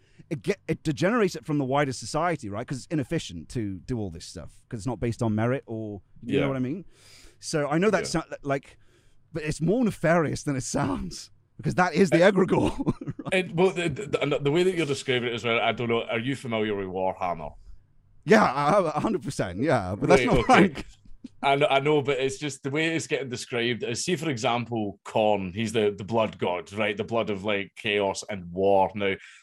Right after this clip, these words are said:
Speaker 2: the way he does things is he doesn't care who's winning. He doesn't care what side is going to come out on top. All he cares about is that war is happening. That's what he wants. And basically,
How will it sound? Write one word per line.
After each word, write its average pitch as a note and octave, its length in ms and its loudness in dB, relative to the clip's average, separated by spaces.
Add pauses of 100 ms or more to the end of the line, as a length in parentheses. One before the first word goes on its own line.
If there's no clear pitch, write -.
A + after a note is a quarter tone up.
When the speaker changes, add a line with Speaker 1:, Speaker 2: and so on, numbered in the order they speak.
(220)
Speaker 2:
the A#2 80 -2
way F3 200 2
he D#3 140 -2
does C3 260 0
things A2+ 280 -2
is G#2 300 -4 (920)
he E3 220 -6
doesn't D#3+ 580 -2
care B2 440 -2 (300)
who's B2+ 300 0
winning. B2+ 480 -2 (100)
He A#2 160 -12
doesn't B2 420 -2
care B2 220 -2
what A#2 180 -6
side A2+ 300 -4
is A2 120 -6
going A2 240 -4
to A#2 80 -8
come G#2+ 220 -2
out G#2+ 120 0
on G#2 260 -4
top. A#2+ 360 0 (680)
All B2 160 4
he A#2+ 160 0
cares A2 300 -4
about A2 320 0
is G#2+ 200 -4
that A2 140 -2 (220)
war G#2 380 2
is G2 120 -6
happening. E2+ 640 -6 (140)
That's G#2 260 0
what G2+ 80 -8
he G2 240 -10
wants. F2 600 -6
And G#2 160 -2
basically, C3 480 0